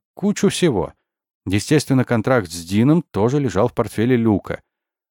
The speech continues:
По дороге во Флориду я как раз его проштудировал и нашел таки пункт о штрафе за невозможность выполнения контрактных обязательств,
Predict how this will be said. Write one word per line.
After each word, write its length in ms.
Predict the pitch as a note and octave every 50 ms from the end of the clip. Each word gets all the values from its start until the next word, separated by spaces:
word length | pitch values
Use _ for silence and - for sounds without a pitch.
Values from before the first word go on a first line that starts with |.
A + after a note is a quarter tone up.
| _ -
По 100 | A#2+ A2
дороге 360 | B2 C3+ D3 E3 D#3+ C#3 C#3+
во 120 | C3+ C#3
Флориду 460 | B2+ - - D3+ D#3 C#3+ C#3+ B2+ C3
я 80 | C3+ B2+
как 240 | - - A2 - -
раз 260 | A#2+ C#3 C#3+ - -
его 220 | A#2+ A2+ A#2 C3
проштудировал 720 | B2 - A#2+ G#2+ - - G#2+ F#2+ F#2 A2+ C#3 D#3 C#3+ D3+ D3
и 160 | - - G#2
нашел 360 | G2 F#2+ F2+ - - C#3+ C3+
таки 260 | - - A#2+ - C3
пункт 560 | A2 - - A2+ A#2 A#2 G#2 - - - - _
о 120 | - G#2+
штрафе 540 | G2+ - - - F#2 A#2 C3 B2 - C#3+ C3 - _ _ _ _ _
за 160 | - G2+ B2
невозможность 720 | C3 B2+ B2 A#2+ A#2+ G#2 A2+ D3+ D3+ C3 B2+ C3+ B2 - -
выполнения 720 | A2+ A2+ B2 - B2 B2 B2 A#2+ B2 A#2+ A#2+ A#2 A#2 G#2+
контрактных 880 | - - B2+ A#2+ A2 G2 - - B2+ C3 A#2+ - _ - A2 G#2 - -
обязательств, 760 | F#2+ E2+ F2+ E2+ G#2+ E3+ F3 - - F#2+ E2 - - - -